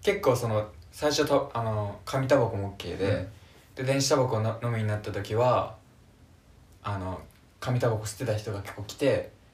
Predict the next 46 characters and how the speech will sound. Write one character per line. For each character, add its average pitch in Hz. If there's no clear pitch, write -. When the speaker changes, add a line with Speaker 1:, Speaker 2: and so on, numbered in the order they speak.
Speaker 1:
「あ、 113
吸 110
え 113
な 113
い、 110
吸 110
え、 104
吸 113
え -
な 110
く 107
な 110
り 110
ま 110
し -
た、 -
す -
い 104
ま 104
せ 117
ん」 113
み 104
た 101
い 92
な 90
の 92
あ -
っ -
た 92
ん 90
で 92
す -
け 95
ど、 90
Speaker 2:
う -
ん。 -
Speaker 1:
も -
う 127
多 143
分、 101
一、 143
二 175
年 170
ぐ 170
ら 131
い 107